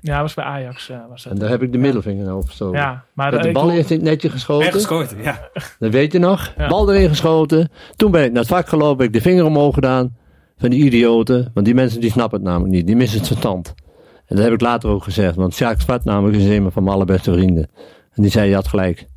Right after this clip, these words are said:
Speaker 2: Ik bedoel,
Speaker 1: Ja.
Speaker 2: dan ben je er ook kauw vanaf, hè?
Speaker 1: Ja.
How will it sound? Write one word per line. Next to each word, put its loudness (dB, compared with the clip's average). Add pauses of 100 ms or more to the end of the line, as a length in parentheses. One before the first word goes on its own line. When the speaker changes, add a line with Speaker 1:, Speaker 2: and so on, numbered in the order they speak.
(840)
Speaker 2:
Ik -12
bedoel, -4 (140)
Speaker 1:
Ja. -2
Speaker 2:
dan -4
ben 0
je 0
er 0
ook -2
kauw 0
vanaf, -2
hè? -2 (120)
Speaker 1:
Ja. -8